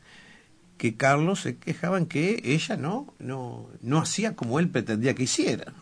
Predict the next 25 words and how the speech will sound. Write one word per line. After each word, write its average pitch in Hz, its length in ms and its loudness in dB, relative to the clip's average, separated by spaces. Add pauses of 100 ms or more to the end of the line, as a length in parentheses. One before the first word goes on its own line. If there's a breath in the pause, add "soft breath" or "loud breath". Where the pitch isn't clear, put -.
¿no? 190 160 -2 (540 loud breath)
¿En 104 120 -2
qué 120 120 -2
sentido? 165 580 -2
Dice, 165 300 -2
"No, 233 320 0
porque 101 560 -8 (440 soft breath)
no, 104 220 -4
no, 98 460 -10
no 113 100 -2
hay 123 100 6
una 107 160 4
cama 104 240 2
tendida, 165 680 10
¿no? 165 380 2 (100)
Eh, - 480 -12
no 110 120 -2
hay 104 120 2
comida 98 500 2
en, 90 140 -8 (220)
en - 80 -12
la 101 120 -10
casa, 185 520 -4 (140)
es-, - 140 -14 (160)
este, 98 580 -6